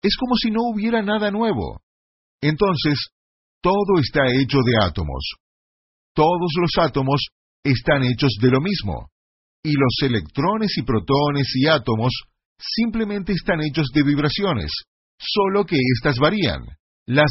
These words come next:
vibraciones varían. Por lo tanto, todo lo que ves está hecho de vibración,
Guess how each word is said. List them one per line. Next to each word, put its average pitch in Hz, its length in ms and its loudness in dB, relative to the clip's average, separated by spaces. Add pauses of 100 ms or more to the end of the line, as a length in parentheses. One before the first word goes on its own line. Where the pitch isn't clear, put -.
vibraciones 143 840 2
varían. 80 540 -4 (560)
Por 180 220 2
lo 180 140 0
tanto, 147 560 0 (160)
todo 185 380 0
lo 170 100 0
que 175 140 0
ves 147 360 -2 (100)
está 139 360 0
hecho 120 320 0
de 113 140 0
vibración, 117 680 -2